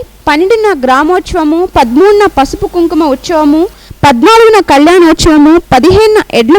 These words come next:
బండులాగు పందెము నిర్వహిస్తారు. పోటీలు తిలకించేందుకు సుమారు మూడు నుండి నాలుగు లక్షల మంది వరకు వస్తారు. ఈ బ్రహ్మోత్సవాలకు జిల్లా నుండే కాకుండా ఇతర రాష్ట్ర ప్రాంతాల నుండి భక్తులు భారీ లక్షల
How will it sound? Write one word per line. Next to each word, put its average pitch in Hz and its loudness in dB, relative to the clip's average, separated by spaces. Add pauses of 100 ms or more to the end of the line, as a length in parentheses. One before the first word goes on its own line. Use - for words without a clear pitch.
బండులాగు 320 2
పందెము 294 2 (140)
నిర్వహిస్తారు. 285 2 (440)
పోటీలు 440 2
తిలకించేందుకు 370 0 (200)
సుమారు 381 4 (140)
మూడు 349 4 (100)
నుండి 349 0 (180)
నాలుగు 320 2
లక్షల 381 0 (100)
మంది 349 2
వరకు 320 0
వస్తారు. 233 0 (380)
ఈ - 4 (120)
బ్రహ్మోత్సవాలకు 349 2 (180)
జిల్లా 302 4 (100)
నుండే 359 2 (120)
కాకుండా 311 2 (320)
ఇతర 440 0 (180)
రాష్ట్ర 294 2
ప్రాంతాల 302 2
నుండి 320 2 (220)
భక్తులు 359 0 (140)
భారీ 285 2 (100)
లక్షల 349 0